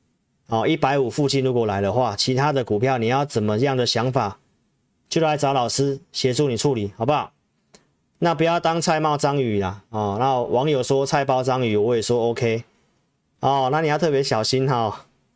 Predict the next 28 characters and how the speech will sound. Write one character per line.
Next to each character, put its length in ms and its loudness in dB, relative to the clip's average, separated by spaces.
这 140 2
个 460 2
当 200 0
冲 200 0
隔 140 2
日 100 0
冲 180 0
太 160 0
厉 180 0
害 140 0
了， 240 -4
厉 200 0
害 160 0
到 180 0
连 180 0
这 100 0
个 100 2
业 200 2
内 120 0
大 220 0
户 160 0
都 100 2
被 120 0
套 240 0
牢， 160 0
套 180 0
很 160 0
惨。 240 -6